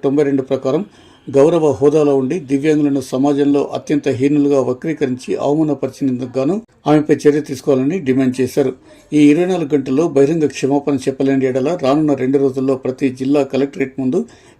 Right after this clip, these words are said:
పెద్ద ఎత్తున నిరసన కార్యక్రమాలు మరియు జిల్లాల ఎస్పీలకు దివ్యాంగుల హక్కుల చట్ట ప్రకారం ఫిర్యాదు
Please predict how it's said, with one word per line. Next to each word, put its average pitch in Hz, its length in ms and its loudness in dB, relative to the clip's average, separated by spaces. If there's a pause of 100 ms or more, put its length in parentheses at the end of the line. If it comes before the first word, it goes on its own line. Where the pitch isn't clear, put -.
పెద్ద 156 180 2
ఎత్తున 165 260 0
నిరసన 147 380 0
కార్యక్రమాలు 131 640 -2
మరియు 127 320 0
జిల్లాల 139 340 0
ఎస్పీలకు 135 560 -2
దివ్యాంగుల 135 460 0
హక్కుల 120 260 -4
చట్ట 131 240 -4
ప్రకారం 127 440 -6
ఫిర్యాదు 131 420 -2